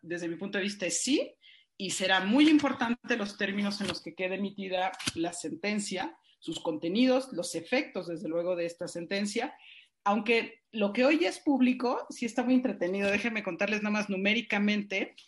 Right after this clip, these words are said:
Hice yo mi cuenta y creo que de, sí, creo que aquí lo tenía, fíjense, de, de veintiséis planteamientos de, de inconstitucionalidad, veintiuno se terminan confirmando.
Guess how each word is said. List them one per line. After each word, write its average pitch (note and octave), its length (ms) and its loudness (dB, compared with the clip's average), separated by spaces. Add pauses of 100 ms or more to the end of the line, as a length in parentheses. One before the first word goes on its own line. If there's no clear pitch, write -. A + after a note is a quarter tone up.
(120)
Hice A3+ 340 -2
yo G#3+ 120 2
mi A3 140 0
cuenta G3+ 460 0
y A3+ 120 -2
creo G#3+ 320 -2
que B3 160 4
de, F#3 360 0 (360)
sí, A#3 360 -2
creo A#3 160 2
que C#4+ 80 2
aquí C4+ 160 2
lo B3 160 2
tenía, F#3 320 -2
fíjense, F3 460 -4
de, E3+ 300 -4 (300)
de G#3+ 300 2
veintiséis A3+ 880 4
planteamientos B3+ 760 0
de, G3 340 -4
de E3 140 -4
inconstitucionalidad, F3 1400 -2 (840)
veintiuno F#3+ 880 0 (180)
se F3 200 -8
terminan F3 520 -2
confirmando. D#3 540 -6